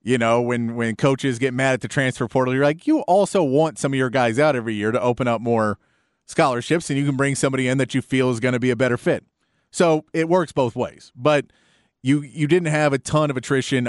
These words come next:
of transfer portal losing some top guys.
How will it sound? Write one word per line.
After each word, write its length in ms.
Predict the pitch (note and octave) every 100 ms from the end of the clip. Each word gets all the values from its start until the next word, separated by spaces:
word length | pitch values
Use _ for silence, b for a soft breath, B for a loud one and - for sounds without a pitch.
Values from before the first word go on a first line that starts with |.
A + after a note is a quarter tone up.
| -
of 540 | A#2+ A#2 A2+ G#2+ - _ _
transfer 400 | - F3 E3+ -
portal 400 | B2+ C3+ B2+ A#2
losing 320 | C3 D3 C3 B2
some 180 | B2
top 280 | A2+ A#2 G#2
guys. 400 | G2+ D2+ - -